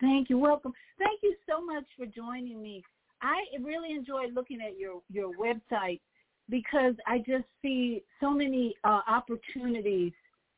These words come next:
to stay young and healthy. When I, when I look at what you're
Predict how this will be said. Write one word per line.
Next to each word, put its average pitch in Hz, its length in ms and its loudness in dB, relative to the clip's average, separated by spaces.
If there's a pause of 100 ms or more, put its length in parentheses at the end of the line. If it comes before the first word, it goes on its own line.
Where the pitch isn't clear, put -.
(200)
to 240 100 2 (140)
stay 233 220 4 (120)
young 196 520 -2
and 180 120 -8
healthy. 185 560 -6
When 170 200 -8
I, 170 140 0 (140)
when 190 160 -4
I 214 120 4
look 269 220 0
at 226 120 2
what 220 220 0
you're 214 180 4